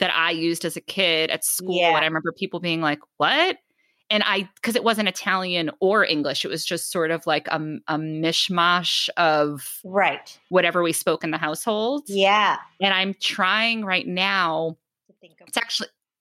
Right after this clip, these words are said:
Speaker 1: well, to, I really want my daughter to be able to speak Italian.
Speaker 2: Oh, yeah.
Speaker 1: So I've been, I, I can speak it,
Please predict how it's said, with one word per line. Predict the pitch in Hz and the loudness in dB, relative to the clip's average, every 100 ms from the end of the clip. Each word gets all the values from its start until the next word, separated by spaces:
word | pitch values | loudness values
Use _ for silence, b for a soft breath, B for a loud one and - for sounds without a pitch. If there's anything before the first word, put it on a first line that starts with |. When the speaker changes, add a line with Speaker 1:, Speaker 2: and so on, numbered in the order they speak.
| _ - | _ -4
Speaker 1:
well, | 285 320 320 - - - | 2 4 4 0 -4 -4
to, | 285 262 - | -2 -2 -2
I | 240 | -4
really | 220 233 262 | -2 -2 -2
want | 247 208 - | 0 0 0
my | 190 175 _ - | -2 -4 _ -2
daughter | 185 175 170 135 135 | 2 4 4 2 -2
to | - | -4
be | 165 | -4
able | 156 | -4
to | 151 | -6
speak | 156 151 | -8 -6
Italian. | 160 143 156 190 240 254 | -2 0 0 0 0 -4
Speaker 2:
Oh, | 233 233 233 214 | -6 -8 -6 -4
yeah. | 190 190 240 254 202 156 - - | -4 -4 -2 0 0 -2 -8 -8
Speaker 1:
So | - - - 220 208 202 196 - | -2 0 2 4 4 2 0 0
I've | 180 175 190 - | 0 0 -2 -6
been, | 202 190 180 175 - _ _ _ _ _ - | -6 -6 -6 -8 -10 _ _ _ _ _ -4
I, | - | -2
I | 202 | -2
can | 214 233 226 | -4 -6 -8
speak | - - - 226 220 - | -6 -8 -2 -2 -2 0
it, | 196 170 165 - | 2 2 0 -2